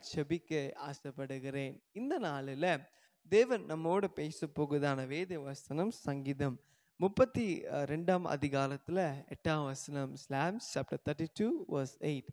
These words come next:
வேதம் இப்படி சொல்லப்பட்டிருக்கிறது, "நான் உனக்கு போதித்து நீ நடக்க வேண்டிய வழியை உனக்கு காட்டுவேன், உன் மேல் என் கண்ணை வைத்து உனக்கு ஆலோசனை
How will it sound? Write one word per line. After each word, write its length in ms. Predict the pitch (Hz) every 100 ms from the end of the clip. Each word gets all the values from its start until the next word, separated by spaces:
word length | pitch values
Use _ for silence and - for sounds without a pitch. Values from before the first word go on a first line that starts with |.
| - _ _ _
வேதம் 440 | 135 185 202 175
இப்படி 260 | 151 139 147 147
சொல்லப்பட்டிருக்கிறது, 1000 | 147 - - 139 131 131 139 147 147 - - _ _
"நான் 360 | 143 151 214 254
உனக்கு 460 | - 180 170 151
போதித்து 880 | 131 143 156 139 123 - 165 381 349 _ _
நீ 140 | 165 170
நடக்க 540 | 156 156 220 240 254
வேண்டிய 360 | 214 185 170 139
வழியை 500 | 143 151 165 156 135
உனக்கு 420 | 147 139 135 -
காட்டுவேன், 680 | 135 135 135 131 151 131 - _ _ _
உன் 260 | 151 156 160
மேல் 400 | 170 226 247 -
என் 220 | 143 139
கண்ணை 380 | 147 147 175 160
வைத்து 720 | 135 135 131 - 214 330 - _ -
உனக்கு 640 | 143 143 - 143 135 -
ஆலோசனை 680 | - 139 147 151 - 147